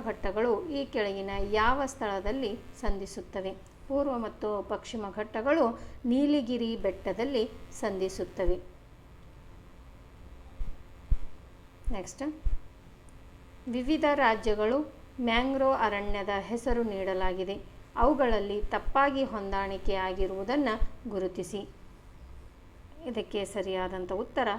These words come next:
ತಮಿಳುನಾಡು ಮತ್ತು ಸುಂದರ್ಬನ್ಸ್. ಇದು ತಪ್ಪಾಗಿರುವಂಥ ಹೊಂದಾಣಿಕೆ. ನೆಕ್ಸ್ಟ್, ಇಪ್ಪತ್ತನೆಯ ಪ್ರಶ್ನೆ, ಕರ್ನಾಟಕದಲ್ಲಿ ಲ್ಯಾಟರೈಟ್ ಮಣ್ಣಿನ ಬೃಹತ್ ಪ್ರದೇಶವನ್ನು ಹೊಂದಿರುವಂತಹ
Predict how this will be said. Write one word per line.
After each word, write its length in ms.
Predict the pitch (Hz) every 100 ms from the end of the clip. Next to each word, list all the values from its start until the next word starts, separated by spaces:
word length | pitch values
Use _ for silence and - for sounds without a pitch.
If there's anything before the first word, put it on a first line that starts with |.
| - -
ತಮಿಳುನಾಡು 540 | 220 202 202 196 190 190
ಮತ್ತು 300 | 202 226 240 233 - - -
ಸುಂದರ್ಬನ್ಸ್. 720 | 233 214 196 185 190 180 - - -
ಇದು 120 | 269 294 285 - -
ತಪ್ಪಾಗಿರುವಂಥ 800 | 190 - 202 196 190 190 233 - 214 233 - -
ಹೊಂದಾಣಿಕೆ. 600 | 254 240 220 196 180 180 180 - - - - - - - - - - - - - - - - - -
ನೆಕ್ಸ್ಟ್, 300 | 240 208 - 294 - -
ಇಪ್ಪತ್ತನೆಯ 640 | 233 - 226 226 208 202 208 -
ಪ್ರಶ್ನೆ, 320 | 220 214 277 339 - - - - - -
ಕರ್ನಾಟಕದಲ್ಲಿ 880 | 247 269 320 311 330 233 220 220 226 220 214
ಲ್ಯಾಟರೈಟ್ 500 | 214 208 254 262 - 208
ಮಣ್ಣಿನ 300 | 190 196 196 196 202
ಬೃಹತ್ 360 | 233 262 285 -
ಪ್ರದೇಶವನ್ನು 800 | 233 202 202 202 196 254 311 226 320 - - -
ಹೊಂದಿರುವಂತಹ 840 | 254 302 302 269 214 196 185 202